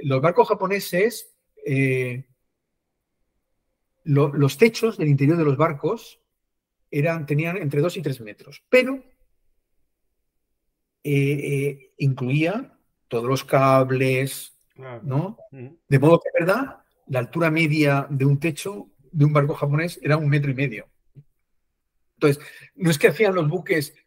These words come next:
Speaker 1: porque los japoneses eran bajitos, sino que los, los japoneses se tenían que meter en los barcos <laughs> que, que ya habían hecho con techos bajos. O sea, lo habían hecho precisamente para ahorrar peso también, ¿eh? ¿Vale? Eh, <clears throat> y luego,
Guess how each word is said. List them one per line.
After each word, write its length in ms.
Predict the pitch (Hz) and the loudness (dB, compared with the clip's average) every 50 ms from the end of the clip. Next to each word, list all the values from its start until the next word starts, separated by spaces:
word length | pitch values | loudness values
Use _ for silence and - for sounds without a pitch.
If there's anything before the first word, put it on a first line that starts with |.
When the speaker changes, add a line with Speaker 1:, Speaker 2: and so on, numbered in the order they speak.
| _ _ | _ _
Speaker 1:
porque 240 | 147 139 - 156 | -4 0 2 2
los 240 | 143 143 139 131 - | 2 2 2 0 -2
japoneses 440 | - 143 127 139 131 143 143 147 139 | -2 -2 -2 0 -2 -2 -2 -2 -2
eran 180 | 143 139 131 127 | -2 -2 -2 -4
bajitos, 560 | 123 - - 220 233 - 127 117 - - - _ - - - - | -8 -8 -8 -8 -6 -6 -8 -10 -10 -14 -20 _ -20 -20 -20 -20
sino 280 | _ - - 139 131 127 | _ -2 0 0 0 0
que 100 | 123 135 | -2 -4
los, 220 | 123 117 - - | -4 -6 -8 -12
los 200 | - - 143 117 - | -8 -8 -8 -6 -6
japoneses 600 | - 127 - 123 127 151 151 - 202 202 196 - - _ _ | -8 -8 -6 -2 -2 -2 0 0 -2 -4 -4 -6 -12 _ _
se 160 | - - 143 | -4 -2 0
tenían 240 | 143 131 135 156 160 | 2 2 2 2 2
que 100 | 180 156 | 2 0
meter 280 | 160 147 - 139 - | 2 2 4 4 4
en 60 | 240 | 4
los 100 | - 165 | 2 2
barcos 480 | 165 170 170 170 170 196 208 202 - - _ - | 4 4 2 4 4 2 2 2 0 -6 _ -4
<laughs> 80 | - | 0
que, 140 | - 190 185 - - - - _ - - - 170 147 - - - | 0 0 0 -2 -8 -20 -18 _ -2 0 0 0 0 -2 -8 0
que 140 | - 156 139 | 2 4 6
ya 80 | 156 160 | 6 6
habían 260 | 156 165 170 160 151 | 6 6 4 4 4
hecho 440 | 170 165 143 - 196 208 202 - - _ | 2 0 2 2 2 2 2 -4 -6 _
con 140 | - 147 139 | 0 0 2
techos 280 | 151 139 139 143 127 | 2 0 0 -2 -4
bajos. 380 | - 208 - - - 123 - - | -2 -4 -4 -4 -8 -12 -14 -16
O 40 | - | -10
sea, 260 | - 135 127 117 117 | -6 -6 -6 -4 -6
lo 80 | 113 110 | -8 -8
habían 180 | 113 131 143 | -4 -4 -4
hecho 140 | 165 156 - 170 | -4 -4 -4 -6
precisamente 340 | 170 147 170 175 175 214 | -4 -2 -2 0 2 2
para 180 | - - 131 117 | 2 2 0 -2
ahorrar 220 | 117 127 135 135 | -2 -4 -6 0
peso 240 | - 147 139 - - | 0 0 0 0 -4
también, 460 | - 110 - 139 202 240 151 135 - _ _ _ | -8 -8 -8 -6 -6 -6 -6 -8 -12 _ _ _
¿eh? 300 | 131 127 170 226 226 - _ _ _ _ _ _ _ _ | -6 -6 -4 -4 -6 -10 _ _ _ _ _ _ _ _
¿Vale? 360 | 135 139 165 196 220 226 _ _ _ _ | -2 -2 -2 -2 -4 -8 _ _ _ _
Eh, 220 | - - - - _ | -14 -14 -14 -12 _
<clears throat> 340 | - - 226 185 175 - - | -8 -6 -6 -6 -8 -6 -4
y 160 | 226 175 147 | 0 2 6
luego, 340 | 165 190 165 - - - | 6 6 6 4 2 -4